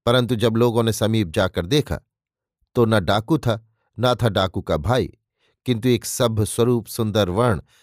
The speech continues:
छरहरे शरीर का नवयुवक पृथ्वी पर औंधे मुख पड़ा है और उसके नाक और कान से धीरे धीरे रुधिर बह रहा है। कमला ने इधर सांस तोड़ी और विरजन एक भयानक स्वप्न देखकर चौंक पड़ी।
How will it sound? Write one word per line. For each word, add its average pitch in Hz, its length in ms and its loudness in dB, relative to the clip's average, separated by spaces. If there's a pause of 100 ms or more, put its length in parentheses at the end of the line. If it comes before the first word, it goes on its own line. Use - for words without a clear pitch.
(220)
छरहरे 120 460 2
शरीर 107 360 0
का 95 140 -2
नवयुवक 117 580 -2 (440)
पृथ्वी 131 380 2
पर 107 180 0 (120)
औंधे 107 300 2
मुख 92 220 -2
पड़ा 107 260 2
है 120 200 2
और 101 240 2 (360)
उसके 123 260 0
नाक 113 460 0
और 101 100 2
कान 117 360 0
से 92 140 -4
धीरे 90 340 -2
धीरे 87 260 -4
रुधिर 85 360 -4
बह 107 220 -4
रहा 85 260 -8
है। 58 160 -14 (1040)
कमला 120 360 4
ने 104 120 2
इधर 92 240 0
सांस 113 440 -2
तोड़ी 113 280 0
और 98 200 2
विरजन 101 460 -2
एक 85 160 -4
भयानक 101 460 -2
स्वप्न 107 420 -4
देखकर 87 480 -4
चौंक 107 300 -6 (100)
पड़ी। 58 200 -12